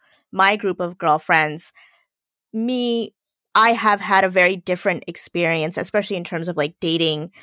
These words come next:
and relationships and sex than my friends. And because we've had different experiences,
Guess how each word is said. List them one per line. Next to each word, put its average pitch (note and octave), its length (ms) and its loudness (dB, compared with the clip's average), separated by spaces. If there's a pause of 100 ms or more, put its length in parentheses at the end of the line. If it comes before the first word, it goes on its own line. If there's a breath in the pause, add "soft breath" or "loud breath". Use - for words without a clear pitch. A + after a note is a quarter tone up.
(280 soft breath)
and F#3 140 2
relationships E3+ 720 -2
and E3 200 -8
sex - 340 -2
than F3+ 140 0
my D#3+ 160 0
friends. G#3+ 560 0
And F3 260 -2 (280 soft breath)
because C#4+ 420 0
we've C4 160 -2
had E3+ 260 0
different D#3 360 -2
experiences, E3 1300 -4